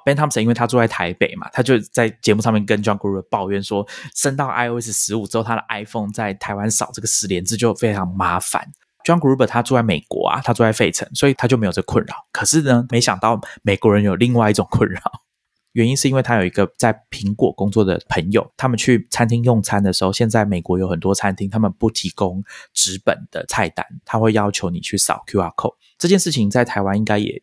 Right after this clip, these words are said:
有一些连锁店也很常见，就是叫你扫Q R code，然后直接点餐，那这个点餐的资讯就会进到他们的系统里面。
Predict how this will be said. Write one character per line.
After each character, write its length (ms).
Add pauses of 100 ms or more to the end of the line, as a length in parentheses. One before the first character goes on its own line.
有 180
一 40
些 180
连 180
锁 220
店 240
也 180
很 140
常 280
见， 200
就 140
是 220 (460)
叫 180
你 140
扫 260
Q 140
R 80
code， 240
然 80
后 80
直 120
接 120
点 260
餐， 240 (120)
那 100
这 140
个 100
点 240
餐 140
的 40
资 140
讯 140
就 100
会 40
进 140
到 120
他 100
们 120
的 120
系 200
统 220
里 140
面。 160